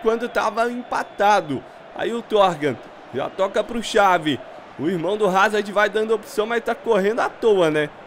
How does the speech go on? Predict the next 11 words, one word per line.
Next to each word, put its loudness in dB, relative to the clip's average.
Que -6
o 2
Xavi -4
já 0
tá 0
ali. 0
Vamos, 0
time. 0
Dá 0
o 2
bote. 0